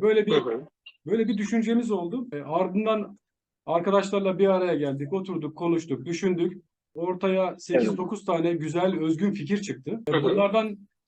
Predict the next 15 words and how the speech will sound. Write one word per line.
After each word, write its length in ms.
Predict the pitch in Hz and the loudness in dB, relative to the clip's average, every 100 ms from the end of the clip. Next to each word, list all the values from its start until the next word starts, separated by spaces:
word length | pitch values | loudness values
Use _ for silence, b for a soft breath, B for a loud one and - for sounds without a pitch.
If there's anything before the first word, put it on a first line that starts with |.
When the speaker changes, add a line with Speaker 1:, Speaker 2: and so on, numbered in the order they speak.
| _ | _
Speaker 1:
dört 260 | 156 240 - | 2 2 4
tanesini 500 | 202 190 180 175 160 | 2 2 0 -4 -4
de 180 | 147 113 | -4 0
beğenerek 580 | 139 160 226 202 233 - - - - - | 2 4 4 2 0 -6 -16 -20 -20 -20
Speaker 2:
Evet 100 | - _ - | -20 _ 0
hocam. 140 | 135 | 4
Speaker 1:
Erasmus'a 440 | 117 202 208 196 180 | 4 4 0 -2 2
yazmaya 520 | 165 185 175 208 226 | 2 2 2 2 2
karar 340 | 175 185 214 | 2 2 2
verdik. 420 | 196 170 185 247 156 | 0 -4 -4 -6 -4
Onlardan 600 | 160 185 190 196 202 180 | -2 0 0 0 0 0
birisi 320 | 220 226 190 | -2 -2 -2
de 280 | 202 240 - _ _ _ 120 | -2 -4 -10 _ _ _ -6
Let's 440 | 165 202 - - | -2 -2 -4 -8
Eat 140 | 214 | -8